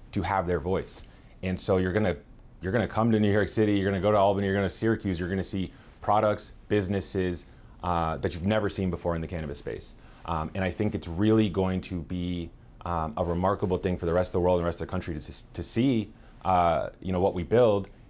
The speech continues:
and to take inspiration from it. You know, I do wanna see the stuff that we're doing here implemented in London and, and Berlin and, and, you know, in Latin America. I think that there's so much potential for this industry to not be extractive and exploitative and, and,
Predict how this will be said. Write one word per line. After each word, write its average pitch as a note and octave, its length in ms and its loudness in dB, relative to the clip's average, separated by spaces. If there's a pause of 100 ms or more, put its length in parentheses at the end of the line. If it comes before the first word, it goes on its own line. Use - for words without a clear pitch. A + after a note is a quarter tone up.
(120)
and G2 140 -2
to F#2+ 120 -2
take - 400 -4
inspiration A2 500 0
from C2+ 220 -8
it. A#1 160 -14
You F#2 80 -6
know, F#2+ 100 2
I G#2+ 80 4
do A2 240 2
wanna A2 220 2
see G#2 160 -4
the F2 100 -6
stuff F#2+ 220 -2
that E2+ 120 -2
we're F2+ 80 -2
doing F2+ 240 -2
here F2 240 -4
implemented F2 540 -4
in D#2+ 140 -6
London D#2+ 360 -6 (380)
and, F#2 260 -2
and F2+ 160 -2
Berlin F2 460 -2 (360)
and, F#2 220 -8
and, F2 400 -4
you G2 80 -6
know, D#2+ 220 -2
in E2+ 100 -4
Latin F2 240 0
America. E2+ 420 -2
I E2 140 -2
think G2 280 -4
that F2 180 0
there's F2+ 200 0
so F#2+ 140 2
much G2+ 220 -2
potential F#2+ 420 -4
for F2+ 140 -4
this F2 160 -4
industry F2+ 420 -4
to E2 40 -4
not F2+ 380 -2
be F#2 320 -2 (360)
extractive F#2 800 0
and F#2 120 -2
exploitative F2+ 840 0 (420)
and, F2+ 200 -2
and, F2+ 240 -6